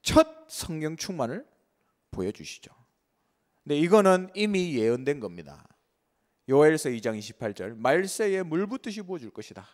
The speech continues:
그리고 스가랴서 사 장 육 절, "나의 신으로만 된다." 이미 약속된 거죠. 그 성령이 초대교회 사도들에게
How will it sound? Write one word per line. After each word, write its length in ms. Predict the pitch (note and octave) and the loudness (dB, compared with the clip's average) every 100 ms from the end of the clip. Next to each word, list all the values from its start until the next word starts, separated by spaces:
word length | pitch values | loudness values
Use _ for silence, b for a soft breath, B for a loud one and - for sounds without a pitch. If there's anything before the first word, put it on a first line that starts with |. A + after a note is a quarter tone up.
| _ _ _ _ _ _ _ _ _ | _ _ _ _ _ _ _ _ _
그리고 440 | D3+ C#3+ G#2 - b b | -2 0 -2 -4 b b
스가랴서 560 | - E3 F#3+ F#3 D3+ | -2 6 6 6 2
사 160 | D3 B2 | -2 0
장 180 | A#2+ A#2 | 0 -4
육 140 | A2 | -8
절, 240 | - F#2+ - _ _ _ _ _ _ _ _ _ _ _ _ _ _ _ _ _ _ _ - | -6 -8 -10 _ _ _ _ _ _ _ _ _ _ _ _ _ _ _ _ _ _ _ 4
"나의 420 | D#3 B3 C4 G#3+ | 8 8 8 6
신으로만 600 | - F#3+ E3 D3 G#3+ C#4+ | 4 0 2 2 0 -2
된다." 280 | D#3 D3+ D3+ - - _ _ _ _ _ _ _ _ _ | -8 -8 -10 -12 -18 _ _ _ _ _ _ _ _ _
이미 340 | F#3+ C#4+ C4+ | -8 -6 -4
약속된 460 | B2+ G#2 C#3 - A2+ | -4 -4 -6 -6 -6
거죠. 280 | F2+ F#2+ F#3+ _ _ _ _ _ | -10 -12 -14 _ _ _ _ _
그 280 | - D#3+ C4 | -2 0 2
성령이 560 | - D#3 C3 C3 G#2 F#2 _ _ _ _ _ _ _ _ - | 0 -4 -4 -6 -8 -14 _ _ _ _ _ _ _ _ -4
초대교회 720 | - D#3 C#3 A#2+ G#2+ D#3+ C#4 _ _ _ _ _ _ _ _ _ _ _ _ _ _ _ _ _ | 2 2 2 0 0 0 -6 _ _ _ _ _ _ _ _ _ _ _ _ _ _ _ _ _
사도들에게 800 | - - C3+ D3 E2 D2+ D2+ | -10 -4 -2 -2 -6 -12 -16